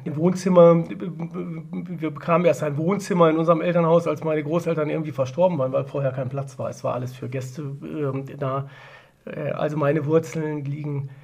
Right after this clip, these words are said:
persönlich wie gastronomisch in Börry. Dort haben wir dann das Gasthaus Zeddies auch mal irgendwann übernommen, zunächst mein Bruder und ich, und haben das auch,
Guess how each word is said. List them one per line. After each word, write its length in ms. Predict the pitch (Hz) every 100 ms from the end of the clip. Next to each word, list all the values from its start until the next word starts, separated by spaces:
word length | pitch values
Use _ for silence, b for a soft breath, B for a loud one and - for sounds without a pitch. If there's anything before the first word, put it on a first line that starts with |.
| B -
persönlich 480 | 135 156 160 135
wie 60 | 135
gastronomisch 520 | 135 - 143 127 123
in 120 | 135
Börry. 360 | 131 147 139 139 139 - - 196 165 151
Dort 240 | 139 127
haben 200 | 135 131
wir 80 | 127
dann 160 | 127 123
das 120 | 123
Gasthaus 320 | 127 - 127
Zeddies 420 | 143 135 131 127 - - -
auch 220 | 131 -
mal 180 | 147 131
irgendwann 280 | 151 139
übernommen, 840 | 139 147 147 165 165 156 156 156 160 - - 165
zunächst 340 | - 143 139 139
mein 100 | 135
Bruder 240 | - 131
und 140 | 127
ich, 160 | 131 - B B B B _
und 200 | - 139
haben 220 | 139 135
das 220 | 139 131 -
auch, 460 | - 139 127 -